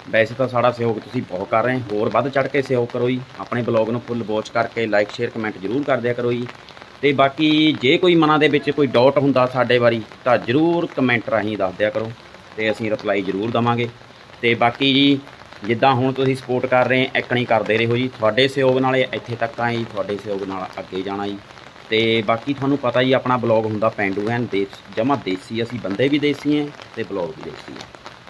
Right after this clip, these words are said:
ਤੇ ਆਪਣੇ ਘਰ ਦਾ ਬਲੌਗ ਹੁੰਦਾ, ਜਾਂ ਕਿਤੇ ਮੈਂ ਕੰਮ ਕਰਦਾ ਉਹ ਬਲੌਗ ਹੁੰਦਾ, ਜਾਂ ਕਿਤੇ ਘੁੰਮਣਗੇ ਉਹ ਬਲੌਗ ਹੁੰਦਾ। ਤੇ ਤੁਹਾਨੂੰ ਪਤਾ ਜੀ, ਹੁਣ ਅਸੀਂ ਪਹਾੜਾਂ 'ਚ ਵੀ ਜਾ ਕੇ ਆਏ ਹਾਂ ਹਿਮਾਚਲ,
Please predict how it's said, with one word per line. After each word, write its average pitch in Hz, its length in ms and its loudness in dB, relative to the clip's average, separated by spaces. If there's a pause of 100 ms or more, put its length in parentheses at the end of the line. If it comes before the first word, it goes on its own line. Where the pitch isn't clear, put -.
(140)
ਤੇ 95 80 -8
ਆਪਣੇ 98 220 -8
ਘਰ 120 200 -2
ਦਾ 92 120 0
ਬਲੌਗ 98 300 -2
ਹੁੰਦਾ, 98 300 -2
ਜਾਂ 107 220 0
ਕਿਤੇ 104 240 -4
ਮੈਂ 101 140 -2
ਕੰਮ 92 220 -4
ਕਰਦਾ 92 280 -4
ਉਹ 90 140 -6
ਬਲੌਗ 104 260 -2
ਹੁੰਦਾ, 107 280 -2
ਜਾਂ 120 180 0
ਕਿਤੇ 117 280 -6
ਘੁੰਮਣਗੇ 110 400 -2 (100)
ਉਹ 123 120 0
ਬਲੌਗ 87 220 -2
ਹੁੰਦਾ। 80 240 -12 (460)
ਤੇ 135 100 0
ਤੁਹਾਨੂੰ 143 260 2
ਪਤਾ 131 240 2
ਜੀ, 139 80 2
ਹੁਣ 139 180 2
ਅਸੀਂ 135 380 -2
ਪਹਾੜਾਂ 117 340 0
'ਚ 120 100 -6
ਵੀ 120 100 0
ਜਾ 110 180 2
ਕੇ 117 100 -2
ਆਏ 113 260 0
ਹਾਂ 113 80 -4
ਹਿਮਾਚਲ, 104 1040 -4